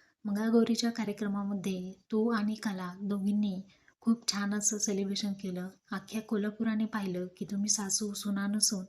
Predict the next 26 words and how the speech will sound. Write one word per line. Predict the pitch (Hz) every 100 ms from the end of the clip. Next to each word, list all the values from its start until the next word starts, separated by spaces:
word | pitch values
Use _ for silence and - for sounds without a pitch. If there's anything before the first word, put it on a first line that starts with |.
| _ _ _ _
एका | 214 214
मैत्रिणीप्रमाणे | 208 208 202 208 214 214 208 190 185 185
घट्ट | 190 208 - 233
मैत्री | 214 214 214
असल्यासारखं | 214 - 208 214 202 226
तुम्ही | 220 208
वावरत | 202 185 185 185
होतात | 185 185 180 - _ -
आणि | 202 202 202
तोच | 214 214
आदर्श | 214 208 208 226
तुम्ही | 214 208
समाजापुढे | 214 214 190 190 208 226 208
ठेवला. | 208 202 175 180 - - - - _ _
त्याबद्दल | 208 208 202 233 226
तुला | 233 208 208 208 -
काय | 202
वाटतंय, | 214 202 - - 180
म्हणजे | 185 185 190
कलाबद्दल? | 190 185 190 196 160 180 190 - - _
आता | 208 190
मी | 202 214
डायरेक्टली | 196 196 208 208 214
स्पष्टपणे | 208 - 214 208 220 214 - 196 196
तुला | 202 196
विचारतो." | 190 165 180 165 185 175